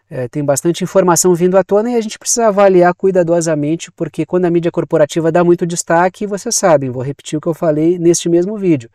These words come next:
Quando a mídia corporativa dá muito destaque e parece que está fazendo jornalismo, cuidado, cuidado, porque ela tá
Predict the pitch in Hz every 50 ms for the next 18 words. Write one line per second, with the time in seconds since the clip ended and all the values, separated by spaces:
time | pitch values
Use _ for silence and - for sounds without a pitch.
0 | _ _ _ _ _ _ _ _ _ _ - - 196 202 214 202 196 185 190 185
1 | 190 180 - 185 170 160 - 180 165 170 160 160 165 165 160 156 151 143 - -
2 | 156 147 143 143 - - - 156 160 151 - - 147 139 151 170 - - - -
3 | 170 160 - 165 147 156 160 156 143 151 151 151 160 147 135 135 143 160 170 180
4 | 202 214 - _ _ _ _ _ _ _ _ _ _ _ - 165 180 196 175 165
5 | 151 143 135 123 117 117 - _ _ _ _ - - 143 135 131 131 131 139 151
6 | - _ - 160 - - - 160 160 165 160 - - 147 151 170 170